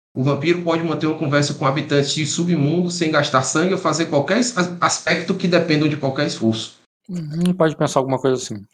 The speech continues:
Speaker 2: Mas deixa eu
Speaker 1: É, mas, tipo assim, já, já meio que pegou a, a onda, entendeu? Já tá
Speaker 2: Uhum.
Speaker 1: tá na, tá na, tá na árvore. Eu nem, eu nem sabia, fui ler agora.
Speaker 2: <laughs>
Speaker 1: É, pô, eu tô virando um vampiro, viu? <laughs> O Lord Everett, quando chegar aí, disse assim: "Vale, você já tem todos os poderes.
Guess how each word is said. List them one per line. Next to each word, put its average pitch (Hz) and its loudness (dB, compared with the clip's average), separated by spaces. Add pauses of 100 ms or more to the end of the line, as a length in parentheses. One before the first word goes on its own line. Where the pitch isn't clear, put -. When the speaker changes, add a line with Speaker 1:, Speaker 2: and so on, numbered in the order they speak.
(140)
Speaker 2:
Mas 123 2
deixa 135 -6
eu - 6
Speaker 1:
É, 196 8
mas, 180 6 (120)
tipo - 2
assim, 240 6
já, 202 4
já 214 4
meio 220 6
que 247 2
pegou 233 4
a, 226 4
a 202 0
onda, 208 4
entendeu? 151 0
Já 202 -4
tá 180 -6 (1160)
Speaker 2:
Uhum. 120 0 (140)
Speaker 1:
tá 120 2
na, 160 4
tá 165 4
na, 185 2
tá 180 4
na 190 4 (140)
árvore. 147 4
Eu 135 2
nem, 202 2
eu 302 6
nem 226 4
sabia, 240 2
fui 208 -2
ler 190 2
agora. 180 0 (400)
Speaker 2:
<laughs> - -12 (840)
Speaker 1:
É, - -14
pô, 113 -16
eu 104 -10
tô 120 -6
virando 127 0
um 143 0
vampiro, 175 0 (100)
viu? 156 6
<laughs> - -
O 143 4
Lord 160 4
Everett, 170 6
quando 170 2
chegar 170 2
aí, 175 2
disse 175 -4
assim: 170 -4
"Vale, 202 -4
você - -2
já 208 -2
tem 180 -2
todos 262 0
os - -14
poderes. 240 0